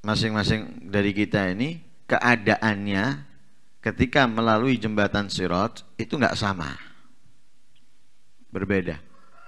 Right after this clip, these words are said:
Karena itu dikatakan ada yang merangkak, ada yang bergelantungan,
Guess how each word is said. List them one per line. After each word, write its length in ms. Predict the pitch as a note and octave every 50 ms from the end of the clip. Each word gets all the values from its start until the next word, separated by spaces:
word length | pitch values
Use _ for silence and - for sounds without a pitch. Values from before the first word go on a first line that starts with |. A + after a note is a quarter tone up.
| - - - - - - - - - - -
Karena 160 | F#2 G2+ G#2+
itu 160 | A2 A#2+ A2+
dikatakan 560 | G2+ G2+ G2 G2+ G2 F2+ G2 G2+ A2+ A2 -
ada 320 | - G2+ G2+ F2 F#2+ G2+ G#2
yang 320 | G#2 G#2 A2 B2 B2 - - - - - - - - - - - - - - - - - - - - - - - - - - - - - - - - - - - - - -
merangkak, 600 | - G#2 A2 A2+ A2 A2 G#2+ - - - - - - - - - - - - - - - - - - - - - - - - - - - - - - - - - - - - - - - - - - - - - - -
ada 300 | - G2 G#2 F#2+ F#2+ A2+ A2+
yang 320 | A2+ A#2 A#2+ C3 C3 B2 - - - - - -
bergelantungan, 1120 | - G2+ A2+ A2 G2+ G#2 A2+ A2 A#2 A#2 A#2 - A#2+ A#2+ A#2 A2 G#2+ G2+ F#2 F2 E2+ E2